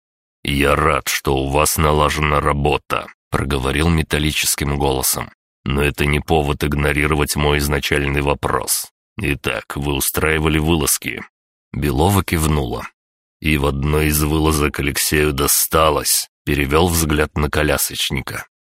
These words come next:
Кивнул и он. «Это плохо», — отметил очевидно.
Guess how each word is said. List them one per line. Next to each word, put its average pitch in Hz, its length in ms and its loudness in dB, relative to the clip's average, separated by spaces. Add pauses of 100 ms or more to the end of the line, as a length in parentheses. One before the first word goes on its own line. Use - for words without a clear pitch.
(240)
Кивнул 87 480 4
и 82 40 4
он. 69 320 0 (560)
«Это 67 440 2
плохо», — 65 760 0 (180)
отметил 71 560 -2
очевидно. 67 760 -4